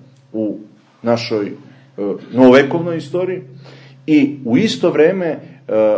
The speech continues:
koliko toliko proširivanje znanja i ukazivanje na činjenice o stradanju našeg naroda na tom prostoru tokom čitavog dvadesetog veka. Četrnaeste, osamnaeste, e, četrdeset prve, četrdeset pete i devedeset druge, devedeset pete. E sada,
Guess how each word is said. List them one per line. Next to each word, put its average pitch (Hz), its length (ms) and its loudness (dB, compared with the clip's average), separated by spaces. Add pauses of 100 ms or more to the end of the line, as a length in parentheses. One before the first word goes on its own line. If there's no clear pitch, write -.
(400)
koliko 170 380 2
toliko 175 400 0
proširivanje 160 880 -2
znanja 160 400 -2
i 143 40 -4
ukazivanje 135 580 -4
na 120 80 -4
činjenice 156 440 -6
o - 40 -8
stradanju 151 520 2
našeg 135 360 -6
naroda 123 360 -2
na 107 100 -12
tom 120 260 -6
prostoru 123 460 -4
tokom 107 300 -12
čitavog 120 400 -6
dvadesetog 87 500 -8
veka. - 260 -20 (260)
Četrnaeste, 185 540 -4
osamnaeste, 151 640 -6 (600)
e, 101 280 2
četrdeset 170 360 -2
prve, 151 200 0
četrdeset 127 340 -8
pete 135 340 -4
i 139 80 -6
devedeset 117 360 2
druge, 101 220 -8
devedeset 92 360 -8
pete. - 260 -18 (460)
E 127 80 0
sada, 180 500 6